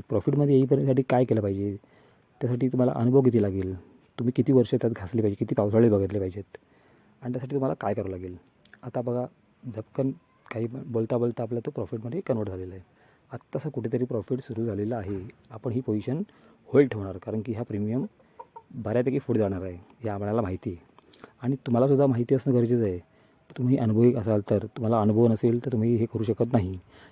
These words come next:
ज्याला एक्सपिरियन्स आहे मार्केटचा, ज्यांनी बरेच दिवस काम केलेलं आहे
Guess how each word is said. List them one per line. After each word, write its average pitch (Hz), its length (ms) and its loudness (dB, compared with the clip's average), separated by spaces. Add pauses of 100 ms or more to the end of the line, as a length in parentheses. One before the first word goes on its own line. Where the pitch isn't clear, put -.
(120)
ज्याला - 180 4
एक्सपिरियन्स 113 480 2
आहे 107 80 0
मार्केटचा, 98 440 -6
ज्यांनी 113 380 2 (600)
बरेच 120 340 2
दिवस 113 300 2
काम 110 200 -2
केलेलं 104 240 0
आहे 98 80 0